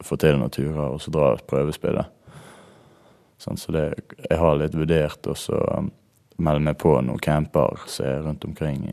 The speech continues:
i, eh, Europa, bare for å se litt på nivået og sånn. Så, ja,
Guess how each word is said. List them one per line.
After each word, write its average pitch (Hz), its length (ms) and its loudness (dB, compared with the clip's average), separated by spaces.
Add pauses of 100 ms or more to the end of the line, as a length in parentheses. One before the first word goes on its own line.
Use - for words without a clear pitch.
i, 80 380 -4
eh, 82 160 -6 (180)
Europa, 80 480 0
bare 73 240 -2
for 78 140 -6
å - 20 -10
se 71 200 0 (1000)
litt 80 160 -6
på 71 80 -2
nivået 73 540 0
og - 80 -4
sånn. 80 220 0 (440)
Så, 87 280 0 (1500)
ja, 85 160 2